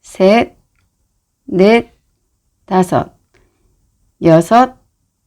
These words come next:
일곱, 여덟. 편안하게 바닥으로 닿는,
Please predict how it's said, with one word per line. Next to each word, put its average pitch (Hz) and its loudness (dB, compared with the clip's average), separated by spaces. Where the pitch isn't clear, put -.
일곱, 190 0
여덟. 175 0
편안하게 269 4
바닥으로 185 0
닿는, 220 2